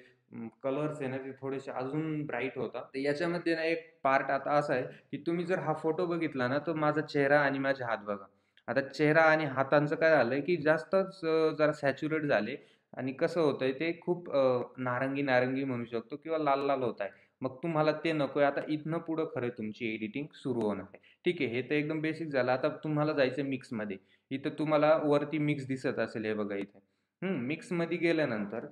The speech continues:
तुम्हाला इथे, अं, colors दिसणार आहेत, त्याचा ह्यू दिसणार, saturation दिसणार आणि luminance दिसणार, ठीक आहे.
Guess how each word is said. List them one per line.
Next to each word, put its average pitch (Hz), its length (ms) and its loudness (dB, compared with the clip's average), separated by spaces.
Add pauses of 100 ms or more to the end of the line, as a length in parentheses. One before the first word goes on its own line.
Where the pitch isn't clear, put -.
(260)
तुम्हाला 156 260 -2
इथे, 156 340 0
अं, 147 380 -10
colors 147 480 0
दिसणार 135 340 -4
आहेत, 139 120 -4
त्याचा 147 340 -2 (300)
ह्यू 135 240 -6
दिसणार, 147 440 -4
saturation 135 600 -4
दिसणार 147 360 -4
आणि 147 280 -2
luminance 131 480 -2
दिसणार, 101 300 -14
ठीक 156 280 -10
आहे. 101 140 -12